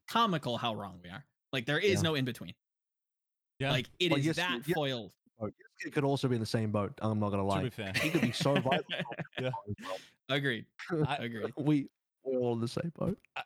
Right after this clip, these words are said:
Speaker 3: all, all I'm saying is, like, prepare for the, for the, you know, meme where the left side is, like, Mistress Avril going, like, "Honey, it's time to pret Chengdu again," based on, like, thinking they're c-, entirely consistent the entire time.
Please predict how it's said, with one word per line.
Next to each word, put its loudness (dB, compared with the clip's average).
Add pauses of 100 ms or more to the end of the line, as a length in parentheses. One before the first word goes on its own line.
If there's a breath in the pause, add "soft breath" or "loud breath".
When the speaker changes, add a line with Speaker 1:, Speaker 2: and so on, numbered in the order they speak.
Speaker 3:
all, 0
all 0
I'm 0
saying -2
is, -8
like, -4
prepare -2
for -6
the, -4 (100)
for -8
the, -6
you -10
know, -8
meme -6
where -6 (140)
the -10
left -4
side -6
is, -12
like, -6 (220)
Mistress -6
Avril -4
going, -2
like, -2 (260 soft breath)
"Honey, 2 (480 loud breath)
it's -4
time 2
to 0
pret 0
Chengdu 2
again," 2
based 0
on, 4
like, 0
thinking 0
they're 2
c-, -10
entirely 2
consistent -2
the 0
entire 0
time. 2